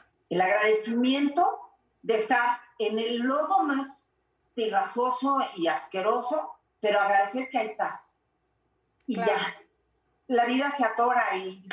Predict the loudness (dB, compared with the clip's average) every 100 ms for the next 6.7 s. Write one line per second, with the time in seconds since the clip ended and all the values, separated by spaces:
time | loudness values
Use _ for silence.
0 | -10 -8 0 2 2 0 -2 0 0 0
1 | -2 -2 -6 -10 -14 -16 -20 _ _ -16
2 | -16 -20 _ -14 -12 -14 -2 -2 2 2
3 | 2 0 0 2 0 0 -2 0 4 4
4 | 4 0 -4 -6 -8 -6 -4 -2 -2 0
5 | 2 2 2 2 0 2 2 0 -4 -10
6 | _ _ _ _ _ -10 -10